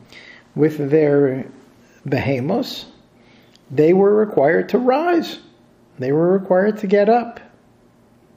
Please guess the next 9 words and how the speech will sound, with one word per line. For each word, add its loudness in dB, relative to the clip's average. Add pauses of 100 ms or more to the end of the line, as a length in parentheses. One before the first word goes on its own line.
(1400)
And -2
it's -2
not 0
only 2
for 0
the 2
mitzvah -2
of -4
Bikurim. -4